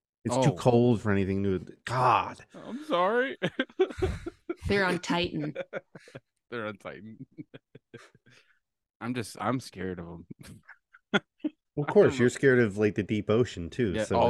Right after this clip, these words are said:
Speaker 2: okay,
Speaker 1: kinda
Speaker 2: yeah.
Speaker 1: makes,
Speaker 2: Also, when
Speaker 1: yeah,
Speaker 2: you guys
Speaker 1: it
Speaker 2: started talking
Speaker 1: makes
Speaker 2: about that in D C Talks, I legit was like, "I have to listen to this so I know if I need to cut something. This
Speaker 1: <laughs>
Speaker 2: sucks." <laughs>
Speaker 3: Sorry.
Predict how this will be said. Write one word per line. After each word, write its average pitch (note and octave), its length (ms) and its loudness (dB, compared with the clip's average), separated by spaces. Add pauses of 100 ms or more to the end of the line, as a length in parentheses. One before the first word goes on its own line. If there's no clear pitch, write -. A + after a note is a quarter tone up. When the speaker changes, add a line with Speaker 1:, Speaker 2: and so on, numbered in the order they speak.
(100)
Speaker 2:
okay, A#2 120 0
Speaker 1:
kinda G#2 80 2
Speaker 2:
yeah. G#2 140 -2
Speaker 1:
makes, A#2+ 340 0
Speaker 2:
Also, A2+ 100 0
when G2 280 0
Speaker 1:
yeah, F#2 80 2
Speaker 2:
you - 40 -2
guys C#3+ 120 -2
Speaker 1:
it D#3+ 80 -4
Speaker 2:
started A#2 240 -2
talking A#2+ 180 -4
Speaker 1:
makes A2+ 80 -2
Speaker 2:
about F#2 240 -4
that G#2 180 -4
in C#3 120 -4
D C3 180 -6
C D#3 160 -6
Talks, C#3+ 400 -4
I A#2 100 -4
legit A#2 400 -4
was G2+ 100 -10
like, G2+ 140 -8
"I G#2 80 -4
have A#2+ 360 -6
to D#3+ 100 -4
listen C#3 260 -6
to A#2 60 -4
this A2 180 -6
so G#2+ 160 -8
I G2+ 120 -6
know G2 200 -6
if C3 140 -6
I - 20 -6
need D3 160 -4
to D#3+ 60 -6
cut D#3 260 -8
something. A2+ 480 -8
This A#2 300 -10
Speaker 1:
<laughs> - 40 -20
Speaker 2:
sucks." A2+ 640 -6
<laughs> - 1300 -8
Speaker 3:
Sorry. B3+ 720 -4